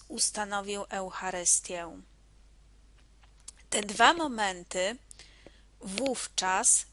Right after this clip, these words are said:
i teraz, są jednym i tym samym momentem. W tej chwili zanika dwa tysiące lat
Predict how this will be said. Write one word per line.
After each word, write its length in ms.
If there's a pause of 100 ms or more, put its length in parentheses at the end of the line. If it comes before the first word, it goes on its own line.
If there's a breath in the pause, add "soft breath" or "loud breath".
i 120
teraz, 720 (1000 soft breath)
są 360
jednym 760 (120)
i 140
tym 360
samym 560
momentem. 920 (1700 soft breath)
W 120
tej 240
chwili 360
zanika 500
dwa 340
tysiące 680
lat 440